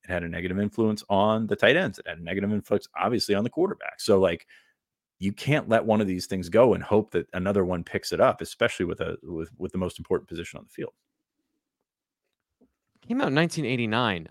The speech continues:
Speaker 2: I came out in nineteen ninety. So, sorry.
Speaker 1: Good show, man. Like, it, it had a, it had a great run. I mean
Speaker 2: <laughs> No, I, I've, I've he-, definitely heard of it. So that's, that
Speaker 1: That's your,
Speaker 2: obviously
Speaker 1: that's your
Speaker 2: is
Speaker 1: spring
Speaker 2: on
Speaker 1: break.
Speaker 2: me.
Speaker 1: You should watch it.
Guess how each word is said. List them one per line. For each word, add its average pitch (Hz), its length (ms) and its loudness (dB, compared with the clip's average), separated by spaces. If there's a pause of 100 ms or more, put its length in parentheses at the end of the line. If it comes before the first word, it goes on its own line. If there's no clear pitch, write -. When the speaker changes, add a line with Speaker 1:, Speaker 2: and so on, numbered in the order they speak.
Speaker 2:
I 165 200 2
came 180 220 0
out 135 140 2
in 120 80 0
nineteen 117 380 -4
ninety. 98 560 -4
So, 95 540 -4 (320)
sorry. 113 380 2 (500)
Speaker 1:
Good 147 120 2
show, 180 260 4 (120)
man. - 300 -4 (120)
Like, 107 120 2
it, 123 100 0
it 120 140 2
had 131 120 0
a, 139 120 0
it - 80 -8
had 151 100 0
a 160 60 0
great 123 200 2
run. 110 360 -2 (360)
I 101 60 -10
mean 113 600 -4
Speaker 2:
<laughs> - 40 -6
No, 208 320 8
I, 147 220 4
I've, 139 280 4
I've 127 200 2
he-, 143 60 -2 (100)
definitely 131 320 2
heard 107 180 2
of 82 80 -10
it. - 140 -18
So 101 180 -2
that's, 104 240 -2
that 143 260 6
Speaker 1:
That's - 100 -14
your, 127 80 6
Speaker 2:
obviously 120 340 2
Speaker 1:
that's 110 120 0
your 104 100 2
Speaker 2:
is 92 80 -4
Speaker 1:
spring 98 100 0
Speaker 2:
on 90 60 -4
Speaker 1:
break. 90 180 2
Speaker 2:
me. 76 60 -20
Speaker 1:
You 82 80 -10
should - 160 -14
watch 82 200 -4
it. - 120 -14